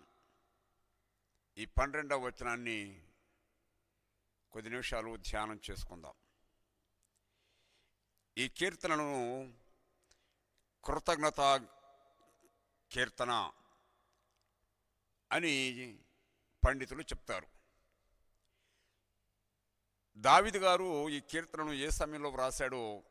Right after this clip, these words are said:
అది ఖచ్చితంగా మనం చెప్పలేం, కానీ దావీదు దేవుని ద్వారా అనేకమైనటువంటి మేలులు పొందుకున్నాడు. ఆ అనేకమైన మేలులు పొందుకున్నటువంటి సందర్భంలో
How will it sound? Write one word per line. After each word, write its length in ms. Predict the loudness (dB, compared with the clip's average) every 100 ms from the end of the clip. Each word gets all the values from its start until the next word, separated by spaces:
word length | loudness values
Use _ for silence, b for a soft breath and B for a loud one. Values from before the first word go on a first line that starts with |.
| -10
అది 100 | -8
ఖచ్చితంగా 920 | -4 -6 -4 -6 -4 2 2 2 -6 -20 -20 _ _ _ _ _ _ _ -4
మనం 300 | -4 -4 -8
చెప్పలేం, 480 | -6 -4 -2 -4
కానీ 420 | -4 -4 -2 -4 -12 _ _ _ _ _ b b b b b b b _ _
దావీదు 1120 | -6 4 10 10 8 0 0 0 0 -2 -6 -14 -20 _ _
దేవుని 440 | -4 0 2 0 0
ద్వారా 480 | 6 6 8 4 4 0
అనేకమైనటువంటి 920 | 0 0 -2 -4 -2 -2 -4 -8 -6
మేలులు 600 | -4 -4 -2 -2 -4 0 0
పొందుకున్నాడు. 520 | 0 -2 -8 -8 -10 -12 -20 _ _ _ b b b b _ _ _ _ _ _ _ _ _ _ _ 4
ఆ 220 | 4 6
అనేకమైన 540 | 4 2 -2 -4 -4 -4
మేలులు 420 | -2 -2 -2 -2
పొందుకున్నటువంటి 720 | 0 -2 -2 -6 -6 -8 -10
సందర్భంలో 960 | -8 -6 -4 0 2 2 -4 -4 -6